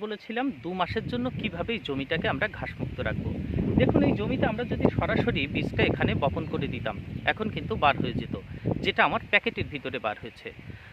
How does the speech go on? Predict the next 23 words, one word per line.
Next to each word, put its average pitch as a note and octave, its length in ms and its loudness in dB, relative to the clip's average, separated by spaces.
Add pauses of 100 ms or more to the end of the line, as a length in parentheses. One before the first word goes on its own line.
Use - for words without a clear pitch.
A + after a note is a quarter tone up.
(120)
তো B3 140 -4
সেই C#4 200 0
চারাগুলো A#3 420 6 (260)
আপনার A3 220 0 (140)
কুড়ি A3+ 260 0
দিন C4+ 80 0 (100)
পর্যন্ত G#3+ 320 -4 (140)
যখন F#3 200 -4 (100)
বড় C#3 200 0
হবে, A#2 180 -4 (400)
তার F#3 200 2
ভিতরে G3+ 240 -8 (100)
দেখবেন G#3+ 320 -6
প্রচুর A#3+ 340 -8
পরিমাণে E3 420 -2
কিন্তু F3 160 0 (120)
ঘাসের - 320 -6
জন্ম B2+ 180 8 (100)
নেবে। - 180 6 (760)
এখানে - 300 10
দেখুন - 240 0
কদিন G3+ 280 2
আগে A#3 100 2